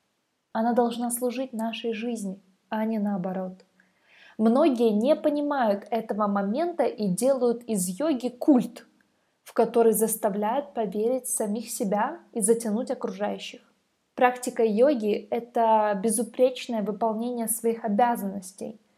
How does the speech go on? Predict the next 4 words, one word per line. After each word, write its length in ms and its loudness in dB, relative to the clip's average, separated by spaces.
соответственно, 1080 0
уровню 640 0
эволюционного 880 -2
развития. 640 -8